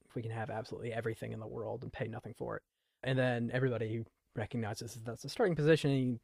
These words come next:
everybody starts negotiating from there. But what you don't typically tend to see is people on any given side setting out even explicitly for themselves privately, "This is what I think is fair,"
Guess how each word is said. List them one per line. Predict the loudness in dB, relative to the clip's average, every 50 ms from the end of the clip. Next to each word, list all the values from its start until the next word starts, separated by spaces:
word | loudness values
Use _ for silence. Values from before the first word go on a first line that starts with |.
| -8 -8 -4
everybody | -2 0 0 0 0
starts | -2 -4 -4 -4 -4
negotiating | -4 -4 -2 -2 -4 -4 -6 -6 -8
from | -8 -8 -6
there. | -6 -6 -8 -10 -12 _ _ 2
But | 4 4 4
what | 2 0 0
you | -2
don't | -2 -4 -4 -4
typically | -4 -4 -4 -2 0 0 0
tend | 0 0 -2
to | -2 -2
see | 0 2 4 4 4 4
is | 4 2 0 -2 -6 -14 _ _ _ _ _ _
people | -4 -2 0 2 4 4 4 4 2 2
on | 2 4 6 6 6 4 4 2 -2 -2 -2
any | 0 0 2
given | 2 2 2 2 0
side | 0 0 0 0 0 0 -2 -4 -4 -4 -6 _ _ _ _ _ -4
setting | 4 6 6 8 8 6 4
out | 4 4 4
even | 2 4 4 4 2 2 0 -2 _ _ _ _ _ _ _ -2
explicitly | -2 -2 -2 -4 -2 2 2 4 4 4 2 2 0 -2 0 -2 -2 -4 -6 -10 _ _ _ _ _ _ _
for | 0 4 6 6 6
themselves | 4 2 2 4 4 4 4 4 2 0 -4 -6 -8 -10 -12 -4
privately, | 2 4 6 6 6 4 -2 -4 -6 -8 -8 -10 _ _ _ _ _ _
"This | -4 0 2 2 4 4
is | 2 2 4
what | 4 2 4
I | 2 0
think | -2 -4 -4 -6
is | -6 -6
fair," | -6 -4 -4 -4 -6 -8 -10